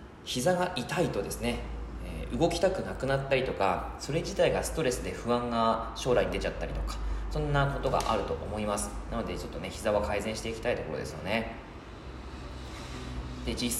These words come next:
際ですね、膝の症状によっても、やっぱりストレッチする部位っていうのは変わってきますし、え、逆にストレッチだけではなく、その、筋肉の発揮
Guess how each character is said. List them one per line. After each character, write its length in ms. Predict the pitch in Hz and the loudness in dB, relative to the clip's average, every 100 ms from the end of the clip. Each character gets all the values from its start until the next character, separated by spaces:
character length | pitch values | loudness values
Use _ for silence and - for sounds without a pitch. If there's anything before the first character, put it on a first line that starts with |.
| 208 | 6
際 80 | 208 | 6
で 80 | |
す 100 | 143 | 4
ね、 200 | 117 117 - | 4 0 0
膝 300 | - 143 180 | 0 4 6
の 120 | 180 | 6
症 400 | - 165 185 196 | 4 4 4 4
状 220 | 220 226 | 4 2
に 80 | 147 | 4
よ 100 | 113 | 2
っ 40 | |
て 240 | - - 104 | 0 0 2
も、 280 | 117 107 - | 4 2 2
や 40 | |
っ 40 | - | 0
ぱ 80 | |
り 100 | 120 | 0
ス 80 | - | 0
ト 80 | 185 | 0
レ 80 | 196 | 0
ッ 40 | |
チ 40 | 196 | 0
す 180 | - | -2
る 100 | 123 | -2
部 200 | - 120 | -2 2
位 40 | 143 | 2
っ 40 | 139 - | 2 -4
て 80 | 139 | -2
い 40 | |
う 20 | |
の 140 | 135 95 | 0 2
は 180 | 73 - | 0 0
変 120 | 104 | 2
わ 100 | 107 | 2
っ 100 | 104 | 2
て 120 | 110 | -2
き 100 | 104 | -4
ま 160 | 110 104 | -4 -4
す 140 | - | -4
し、 300 | - 131 98 - - - - - | -2 0 0 -2 -2 -2 -2 -2
え、 80 | 98 | 0
逆 260 | 143 139 | 0 2
に 200 | 208 208 | 2 2
ス 100 | - | 0
ト 120 | - 214 | -2 0
レ 80 | |
ッ 140 | 220 - | 0 0
チ 160 | 131 | 0
だ 100 | 117 | 0
け 160 | 107 156 | 2 2
で 100 | 139 | 4
は 120 | 113 | 4
な 120 | 107 | 4
く、 380 | 110 - 104 98 - - - - | 0 -2 0 0 -2 -4 -6 -6
そ 140 | - 120 | -4 0
の、 400 | 110 107 101 - | 2 2 2 0
筋 200 | - 220 | -2 0
肉 220 | 170 123 | 0 0
の 120 | 85 | -2
発 520 | - - 104 - - 131 | -2 -2 -4 -4 -8 -4
揮 160 | 131 | -4